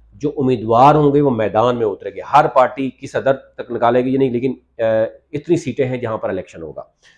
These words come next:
अच्छा जी, आगे आ जाते हैं जनाब। अब एज वाइज बात हो रही थी कि जनाब, अ, कल भी हमने इस पर बात की कि अठारह से पैंतीस साल का जो इस वक्त नौजवान है उसका वोट बैंक है पाँच करोड़ सत्तर लाख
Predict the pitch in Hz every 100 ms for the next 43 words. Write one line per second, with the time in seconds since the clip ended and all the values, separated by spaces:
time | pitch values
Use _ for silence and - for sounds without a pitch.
0 | _ _ _ - 123 151 127 139 156 220
1 | 190 202 196 185 160 - - - _ _
2 | _ _ _ _ 131 - 185 214 196 175
3 | 139 147 156 143 143 156 135 135 143 143
4 | 139 135 - 120 110 107 107 - _ _
5 | _ - 131 143 135 131 120 101 98 -
6 | 110 - _ _ - 170 160 - 185 233
7 | 226 202 185 185 180 214 - 165 160 170
8 | 160 135 - 147 - 143 139 120 104 107
9 | 123 120 120 143 - 156 113 127 123 131
10 | 127 123 123 - _ _ _ _ 135 143
11 | 160 160 - 123 117 131 131 - 151 -
12 | 185 143 117 120 120 -